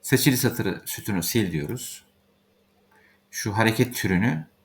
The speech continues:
şuradan seçili satır türünü sil diyerek hareket türünü boş bırakıyoruz. Tabii aynı şeyi kapanış için de yapıyoruz. Ve iptal fişi bizim oluşturduğumuz fiş onun için de yapıyoruz.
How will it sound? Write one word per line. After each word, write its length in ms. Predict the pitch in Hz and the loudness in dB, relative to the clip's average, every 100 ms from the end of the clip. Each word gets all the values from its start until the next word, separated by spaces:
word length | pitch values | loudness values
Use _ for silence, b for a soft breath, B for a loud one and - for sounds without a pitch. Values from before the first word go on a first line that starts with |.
| _ | _
şuradan 420 | - - 92 98 113 | -12 -6 -4 -2 -2
seçili 400 | 104 - 110 113 | -4 -4 -2 -2
satır 440 | 113 - 127 - | -2 0 -2 -2
türünü 300 | - 98 95 - | -4 -2 -2 0
sil 160 | 113 92 | -2 0
diyerek 480 | 82 92 131 - _ - | 0 0 -2 -8 _ -4
hareket 440 | 98 98 101 - | -2 -2 -4 -6
türünü 480 | 95 82 104 131 - _ _ _ _ _ _ | -6 -2 0 -2 -6 _ _ _ _ _ _
boş 360 | 104 104 - - | 0 2 2 -6
bırakıyoruz. 640 | 78 - 80 135 - - _ B B B B _ - | -14 -12 -12 -10 -12 -18 _ B B B B _ 2
Tabii 220 | 113 104 | 4 6
aynı 300 | 104 110 104 | 6 6 4
şeyi 240 | - 104 | 0 -2
kapanış 480 | - 104 107 101 - | -2 -2 0 0 -2
için 220 | - 98 | -2 0
de 40 | 80 | -2
yapıyoruz. 720 | 76 - - 117 117 - _ _ _ _ _ _ _ _ _ - _ _ _ _ _ b b b - - | -4 -8 -10 -8 -12 -14 _ _ _ _ _ _ _ _ _ -20 _ _ _ _ _ b b b -14 -2
Ve 100 | 113 | 0
iptal 400 | 131 - 123 110 | 0 2 4 4
fişi 300 | - - 98 | 2 -4 -2
bizim 200 | 104 104 | 0 2
oluşturduğumuz 680 | 95 - 87 80 80 - - | 0 -2 -2 0 0 -2 -6
fiş 180 | 131 | -4
onun 200 | 110 101 | 0 0
için 220 | 90 - 71 | 0 -4 -8
de 40 | |
yapıyoruz. 540 | - - 135 160 - | -10 -12 -12 -12 -14